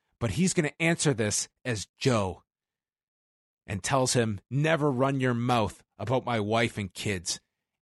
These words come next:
And he beats the shit out of Drew McIntyre. He throws him into the post,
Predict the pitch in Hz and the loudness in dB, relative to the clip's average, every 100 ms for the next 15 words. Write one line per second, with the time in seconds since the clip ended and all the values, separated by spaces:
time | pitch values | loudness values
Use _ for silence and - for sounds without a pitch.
0 | - 123 104 - 139 135 - 107 - - | -4 -2 -2 0 2 2 0 0 2 2
1 | - 160 123 107 98 113 107 104 98 90 | 2 2 2 0 -2 -2 0 0 -2 -4
2 | 92 85 80 - 131 - 127 175 202 170 | -4 -4 -6 -4 -6 -4 0 2 4 4
3 | 175 151 147 120 - 123 95 - - | 2 2 0 0 0 0 0 -6 -8